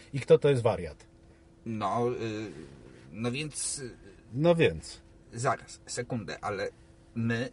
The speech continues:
Speaker 2: żyjemy w nieustającym paragrafie dwadzieścia dwa,
Speaker 1: Tak.
Speaker 2: gdyż albowiem
Speaker 1: Bynajmniej.
Speaker 2: nie możemy udowodnić, że jesteśmy nienormalni.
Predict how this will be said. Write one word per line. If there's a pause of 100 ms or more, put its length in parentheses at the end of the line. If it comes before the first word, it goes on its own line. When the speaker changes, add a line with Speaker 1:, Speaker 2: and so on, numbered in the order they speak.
Speaker 2:
żyjemy
w
nieustającym
paragrafie
dwadzieścia
dwa, (280)
Speaker 1:
Tak. (180)
Speaker 2:
gdyż
albowiem (220)
Speaker 1:
Bynajmniej.
Speaker 2:
nie
możemy
udowodnić,
że
jesteśmy
nienormalni.